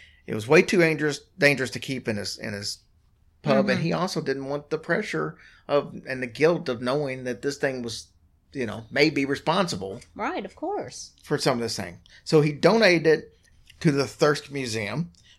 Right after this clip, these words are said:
Speaker 1: but it did have one stipulation. He would give them the chair, but they had to hang it on the wall high enough so that no one could ever sit in it.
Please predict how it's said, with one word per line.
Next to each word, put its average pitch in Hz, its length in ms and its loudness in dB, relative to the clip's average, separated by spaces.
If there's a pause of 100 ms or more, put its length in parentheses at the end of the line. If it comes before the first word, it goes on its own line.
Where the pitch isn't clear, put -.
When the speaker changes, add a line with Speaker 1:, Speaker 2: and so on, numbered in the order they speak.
(120)
Speaker 1:
but 190 300 4 (560)
it 139 140 -6
did 120 140 2
have 120 140 2
one 127 140 -2
stipulation. 170 720 2 (880)
He 131 160 -8
would 113 220 -6
give 196 240 6
them 240 160 2
the 226 80 2
chair, 170 500 4
but 160 100 -4
they 120 120 2
had 117 200 0
to 107 60 -2
hang 156 320 0
it 196 160 -2
on 165 160 -2
the 160 60 0
wall 127 340 2
high 120 260 -2
enough 117 300 -4
so 107 240 -4
that 110 200 -8
no 107 180 -6
one 123 260 -6
could 120 240 -10
ever 113 220 -6
sit 98 240 -6
in 87 80 -10
it. - 160 -18